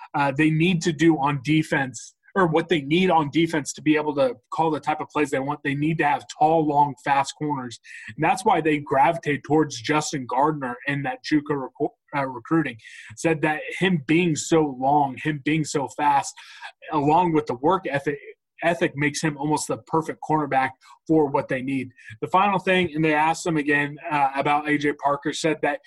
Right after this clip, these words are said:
he's questionable for playing on Saturday. He's progressing. They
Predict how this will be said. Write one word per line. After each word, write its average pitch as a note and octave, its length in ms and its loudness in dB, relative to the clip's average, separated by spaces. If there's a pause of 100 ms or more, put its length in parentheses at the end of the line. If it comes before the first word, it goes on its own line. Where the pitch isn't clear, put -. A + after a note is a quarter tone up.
(200)
he's D3 180 -4
questionable F3 580 0
for E3 140 -2
playing D#3+ 320 0
on D3 140 -2
Saturday. D3 420 2
He's B2+ 200 -10
progressing. D#3+ 540 -2
They B2+ 120 -8